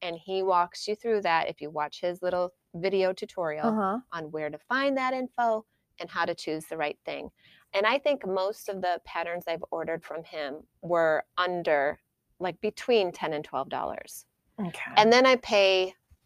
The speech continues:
Speaker 1: six ninety-five shipping, I believe, because he rolls it up and it comes in a big tube.
Speaker 2: Mm-hmm.
Speaker 1: For me, it's worth it for the patterns that
Speaker 2: Mm-hmm.
Speaker 1: are only in P D F.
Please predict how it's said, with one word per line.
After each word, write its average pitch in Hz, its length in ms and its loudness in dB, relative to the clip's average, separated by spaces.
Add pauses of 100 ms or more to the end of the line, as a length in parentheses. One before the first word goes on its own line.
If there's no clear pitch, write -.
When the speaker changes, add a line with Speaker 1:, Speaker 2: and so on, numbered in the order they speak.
(180)
Speaker 1:
six - 380 -2
ninety-five 170 520 0
shipping, 147 420 -4 (100)
I 156 120 0
believe, 151 540 -2
because 160 260 0
he 339 160 0
rolls 170 420 6
it 226 140 6
up 165 240 6
and 156 80 0
it - 100 -4
comes 165 320 -4
in 160 120 -2
a 151 40 -4
big 151 280 -2
tube. - 320 -4
Speaker 2:
Mm-hmm. 196 440 0 (240)
Speaker 1:
For 196 140 4
me, 208 220 6
it's 277 200 0
worth 208 260 6
it 208 220 2 (280)
for 165 300 4
the 226 120 2
patterns 196 640 0 (140)
that 208 240 2
Speaker 2:
Mm-hmm. - 20 4
Speaker 1:
are 196 180 2
only 170 320 -4
in 196 120 -2
P 160 220 -8
D 180 180 -2
F. 277 200 2